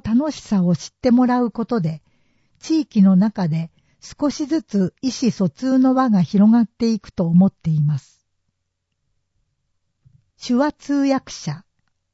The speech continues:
手話で人と人をつなぎたい。江東区登録手話通訳者連絡会代表、高橋清子さん。手話通訳の仕事について。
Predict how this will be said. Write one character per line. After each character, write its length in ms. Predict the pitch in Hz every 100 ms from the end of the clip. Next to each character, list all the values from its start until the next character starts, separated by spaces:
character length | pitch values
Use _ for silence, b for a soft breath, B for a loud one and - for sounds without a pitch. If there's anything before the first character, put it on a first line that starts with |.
| _ _ _ _ _ _ -
手 180 | 320
話 200 | 330 277
で 260 | 170 170 165
人 320 | - - 302 302
と 200 | 311 269
人 360 | - - 285
を 100 | 277
つ 180 | - 226
な 160 | 247 247
ぎ 200 | 240 233
た 240 | 226 208
い。 120 | 165 _ _ _ _ _ _ _ _ _ _ _
江 220 | - 320 320
東 280 | 330 302 208
区 200 | 190 -
登 260 | 254 285 294
録 160 | 285
手 160 | - 294
話 140 | 277 269
通 180 | - 277
訳 340 | 269 269 -
者 220 | - 185
連 240 | 180 240 254
絡 260 | 240 -
会 320 | - 160 151 160 _ _ -
代 220 | 226 240 -
表、 360 | 233 208 202 - -
高 300 | 196 - 294
橋 300 | 254 - - -
清 260 | 285 240
子 160 | - 175
さ 220 | - 156
ん。 180 | 151 139 _ _ _ _ _ _ _ _ _ _ _ _ _
手 80 | -
話 180 | 269 320
通 160 | - 330
訳 400 | 311 220 - 185
の 140 | 170
仕 200 | 151 214
事 300 | 247 269 269
に 180 | 262 262
つ 180 | - 262
い 140 | 190
て。 260 | - 165